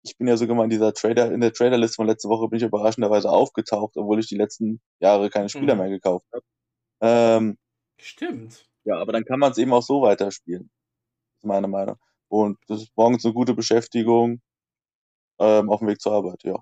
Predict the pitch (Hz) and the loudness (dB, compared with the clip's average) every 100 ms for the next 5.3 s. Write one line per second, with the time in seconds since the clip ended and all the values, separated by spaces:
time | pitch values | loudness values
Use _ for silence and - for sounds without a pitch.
0 | - 98 - 92 90 90 95 98 - 90 | -12 -18 -8 -6 -2 -4 -4 -6 -10 -8
1 | 95 101 95 92 92 92 - _ _ _ | -6 -4 -6 -6 -8 -8 -10 _ _ _
2 | _ _ _ _ _ _ _ - 120 110 | _ _ _ _ _ _ _ -18 -16 -16
3 | 110 117 _ _ _ _ 156 143 139 147 | -18 -20 _ _ _ _ -16 -12 -12 -8
4 | 160 123 160 135 123 151 143 139 131 113 | -10 -8 -12 -12 -16 -14 -12 -10 -10 -10
5 | 113 113 - | -12 -16 -20